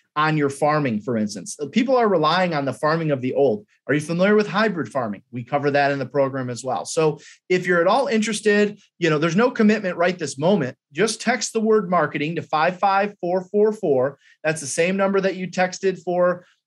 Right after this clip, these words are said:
uh, um, the morning message, five five four four four, same phone number. It's right there on your screen.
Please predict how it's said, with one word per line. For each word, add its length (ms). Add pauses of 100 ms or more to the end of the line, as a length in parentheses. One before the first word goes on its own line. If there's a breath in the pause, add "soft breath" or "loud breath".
(180)
uh, 480
um, 540 (240)
the 220
morning 280
message, 420
five 260
five 260
four 160
four 220
four, 240
same 320
phone 220
number. 260
It's 120
right 160
there 140
on 80
your 80
screen. 460